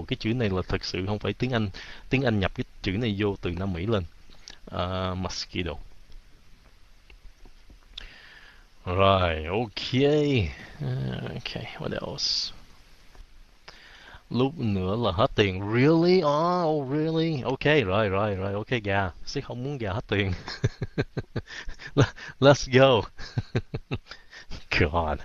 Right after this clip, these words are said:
Ah, jeez. Sơ chảnh tiếng Anh là gì? The only, à, tiếng Anh có nhiều lắm. Tiếng Việt cái chữ chảnh nghe nó vừa dễ thương mà nó vừa sao đâu, dễ lắm. Còn tiếng Anh nó có chữ mạnh rồi có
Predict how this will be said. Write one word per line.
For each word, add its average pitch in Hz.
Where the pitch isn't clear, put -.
Ah, 101
jeez. -
Sơ 156
chảnh 107
tiếng 190
Anh 147
là 127
gì? 110
The -
only, 285
à, 131
tiếng 196
Anh 160
có 185
nhiều 120
lắm. 165
Tiếng 196
Việt 107
cái -
chữ 131
chảnh 127
nghe 139
nó 143
vừa 95
dễ 90
thương 135
mà 82
nó 123
vừa 92
sao 131
đâu, 135
dễ 113
lắm. 175
Còn 104
tiếng 180
Anh 156
nó 160
có 170
chữ 117
mạnh 95
rồi 95
có 131